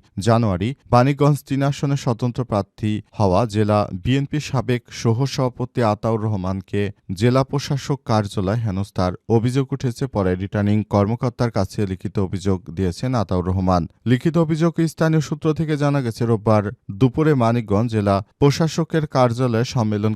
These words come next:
কক্ষে মনোনয়ন যাচাই বাছাই করা হয়। যাচাই বাছাই শেষে জেলা রিটার্নিং কর্মকর্তা ও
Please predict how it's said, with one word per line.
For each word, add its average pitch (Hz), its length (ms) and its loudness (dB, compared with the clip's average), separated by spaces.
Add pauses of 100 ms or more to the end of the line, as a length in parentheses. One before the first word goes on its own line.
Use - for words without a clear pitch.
কক্ষে 104 340 -2
মনোনয়ন 101 360 2
যাচাই 101 380 0
বাছাই 127 300 -4
করা 95 300 0
হয়। 85 200 0 (240)
যাচাই 113 300 2
বাছাই 117 380 -2
শেষে 110 260 -2 (340)
জেলা 120 240 4
রিটার্নিং 120 460 0
কর্মকর্তা 107 680 -2
ও 101 40 2